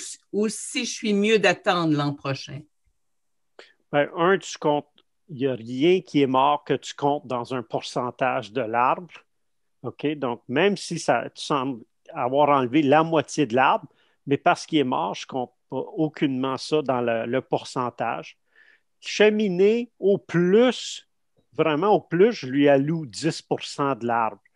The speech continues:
Speaker 2: Parce que c'est
Speaker 1: Ok.
Speaker 2: pas, c'est pas de la branche, c'est, c'est ce qui est pas de la branche qu'on enlève. Donc, bien souvent, je compte, je le compte même pas. Parce que c'est, même si ça semble être beaucoup, mais c'est de la merdoche.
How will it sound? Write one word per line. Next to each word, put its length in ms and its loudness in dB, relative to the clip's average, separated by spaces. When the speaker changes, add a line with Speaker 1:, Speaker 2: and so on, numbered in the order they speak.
Speaker 2:
Parce 180 -6
que 100 0
c'est 220 -2
Speaker 1:
Ok. 140 -6
Speaker 2:
pas, 180 6
c'est 180 0
pas 220 2
de 80 -4
la 160 4
branche, 640 -2
c'est, 280 -6
c'est 340 -6
ce 120 -8
qui 180 2
est 40 6
pas 260 4
de 80 0
la 140 4
branche 440 -2
qu'on 240 -2
enlève. 480 0
Donc, 220 -4
bien 160 2
souvent, 400 -4
je 120 -12
compte, 260 -2
je 160 -2
le 100 4
compte 320 0
même 220 0
pas. 240 -8
Parce 220 -4
que 140 -2
c'est, 420 -8
même 280 0
si 220 -6
ça 200 -4
semble 380 -2
être 180 0
beaucoup, 320 -6
mais 160 -4
c'est 280 -6
de 760 -18
la 140 2
merdoche. 720 -4